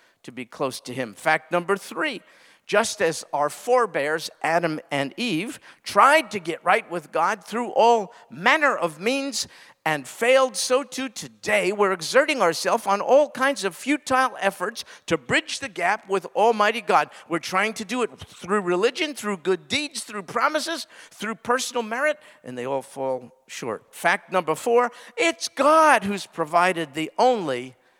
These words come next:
a workable and viable means by which we could be made right with him. It was through the offering, the sacrificial offering of his own son, Jesus, who came so as to die in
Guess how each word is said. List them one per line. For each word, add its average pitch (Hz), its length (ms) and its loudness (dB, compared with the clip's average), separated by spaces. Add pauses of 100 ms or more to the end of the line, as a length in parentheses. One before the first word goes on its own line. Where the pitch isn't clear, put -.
(400)
a 113 80 -8
workable 135 760 0
and 123 220 -6
viable 202 540 2
means 170 460 -2
by 185 200 0
which 226 280 -2
we 240 100 -4
could 170 180 -14
be 196 120 -8
made 220 280 -4
right 226 300 2
with 196 240 -2
him. 262 180 0 (280)
It - 180 -2
was 165 240 -2
through 269 300 -2
the 165 200 -4
offering, 156 640 0
the 147 120 -8
sacrificial 190 800 -8
offering 175 460 -4
of 143 80 -4
his 151 160 -8
own 180 180 -4
son, 185 380 -10
Jesus, - 560 -12 (320)
who 120 140 -12
came 139 420 -6
so 123 240 -10
as 123 160 -12
to - 160 -20
die 110 480 -4 (120)
in 117 160 -16